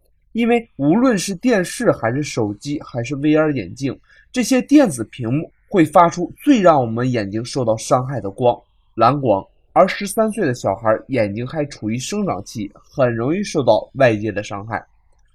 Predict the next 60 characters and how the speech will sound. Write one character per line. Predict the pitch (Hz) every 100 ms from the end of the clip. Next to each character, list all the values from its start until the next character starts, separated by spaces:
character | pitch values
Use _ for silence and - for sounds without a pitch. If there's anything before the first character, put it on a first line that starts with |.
| _
那 | 247 220
蓝 | 160 208 220
光 | 110 214 - -
对 | 233
我 | 127
们 | 101
的 | 117
伤 | 131 156
害 | 165
有 | 117
多 | 98 120
大？ | 143 143 _ _ _ - -
有 | 170 165
一 | 165
个 | 170
报 | - 233
告 | 220 180
显 | - 107
示， | - 196 -
在 | 165 151
二 | 165 143
零 | 139 131
零 | 117
六 | 151
年 | 117 101 101 _
到 | - 139
二 | - 135
零 | 123 123
零 | 131
八 | 135 147 147
年， | 107 104 _ -
短 | 165
短 | 180 190
两 | 143 87
年 | 92
期 | 117 -
间， | 117 120 113 -
就 | -
有 | 143 107
超 | - 151
过 | 139 117
三 | - - 185
万 | 185 156
人 | 110 113 -
因 | 185 180
为 | 185
蓝 | 127 117 156
光 | 160 180 - -
而 | 107
失 | - 120
明。 | 107 92 92 -
那 | 175 165
V | 147 185
R | 190 185
眼 | 110
镜 | 113 147 _
更 | - 175
是 | 120
如 | 113 101 117
此， | - -